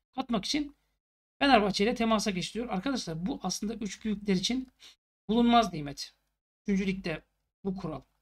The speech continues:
Ha, takımlar için de sıkıntı. Ya düşünsene yani yirmi iki yaş diye, e, belki de hiç kalitesiz çocukları oynatmak zorunda kalacaksın.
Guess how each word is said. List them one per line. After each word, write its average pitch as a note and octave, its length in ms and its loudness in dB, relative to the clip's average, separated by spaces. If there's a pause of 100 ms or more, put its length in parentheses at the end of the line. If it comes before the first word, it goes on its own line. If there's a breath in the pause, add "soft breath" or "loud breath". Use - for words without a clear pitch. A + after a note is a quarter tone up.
(400)
Ha, G#3+ 240 4
takımlar A3+ 360 2
için G#3+ 240 0
de D#4+ 220 -2 (520)
sıkıntı. D#3 520 -6 (880)
Ya G#3+ 100 -16
düşünsene B3+ 420 -2
yani E3 340 -6 (160)
yirmi A3 280 2
iki G#3 180 -2
yaş - 440 -2
diye, F#3 340 0 (560 soft breath)
e, D3 360 -12
belki F3 260 -2
de G#3 120 2
hiç - 420 -2 (460)
kalitesiz G3+ 580 0
çocukları G3+ 380 0
oynatmak G3+ 360 -2
zorunda D3 260 -6
kalacaksın. D3 560 -8